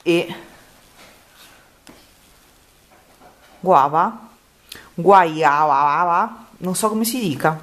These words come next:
albicocca e guava, secondo me, comunque quello, questo, questo, questo nome qui. <laughs> Minestrone surgelato per le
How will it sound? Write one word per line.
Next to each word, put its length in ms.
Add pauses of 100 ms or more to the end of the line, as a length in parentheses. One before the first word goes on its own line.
albicocca 480
e 40
guava, 480 (200)
secondo 420
me, 260
comunque 520
quello, 380 (500)
questo, 840 (1000)
questo, 920
questo 220
nome 240
qui. 280
<laughs> 1120
Minestrone 680
surgelato 840
per 240
le 640